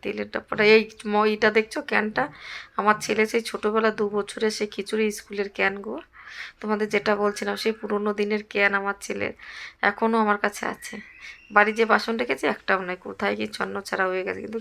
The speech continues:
ক্যানটা আমি নিয়ে এসেছি। আমার ছেলের পুরোনো স্মৃতি, আমি কেন প্রথম স্কুলে যেত, তখন ও দু বছরও হয়নি না, দু বছরে যে খিচুড়ি স্কুলে যেত,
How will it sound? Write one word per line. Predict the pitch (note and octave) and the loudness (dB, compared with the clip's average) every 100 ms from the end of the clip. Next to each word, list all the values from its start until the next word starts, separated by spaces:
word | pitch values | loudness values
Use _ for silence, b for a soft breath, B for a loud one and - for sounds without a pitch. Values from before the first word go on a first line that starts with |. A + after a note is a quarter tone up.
| - | 0
ক্যানটা | G#3+ G#3+ A3 | 2 2 2
আমি | A#3+ A#3+ | 0 0
নিয়ে | G#3 G3+ | -2 -4
এসেছি। | - G#3 B B B B - | -10 -14 B B B B -6
আমার | G3+ G3+ | -4 -2
ছেলের | G#3+ G#3+ | 0 0
পুরোনো | G#3 G3+ G3+ G#3+ | 0 -2 0 -2
স্মৃতি, | G#3+ G#3 A3+ G#3+ | -4 -4 0 0
আমি | G#3+ G#3 | 0 0
কেন | G3+ G#3+ G#3+ | -2 -2 -4
প্রথম | G3 A#3 A3 G#3+ | -4 -4 -4 -4
স্কুলে | - A3 G#3+ | -6 -4 -2
যেত, | G#3+ C4 F4+ B B B - | -2 -2 -4 B B B -2
তখন | A3+ A#3+ | 0 2
ও | A#3+ | 2
দু | A#3 G#3+ | 2 2
বছরও | A3 B3 B3 | 0 0 2
হয়নি | G3+ G3+ G3 | 4 2 0
না, | G3+ G3+ | -2 -2
দু | G3+ | -4
বছরে | G3 G#3 G#3 | -4 -4 -4
যে | - | -8
খিচুড়ি | G3+ A#3 A3+ A3+ | -6 -2 -2 -4
স্কুলে | A3+ A#3+ | -6 -4
যেত, | A#3+ | -2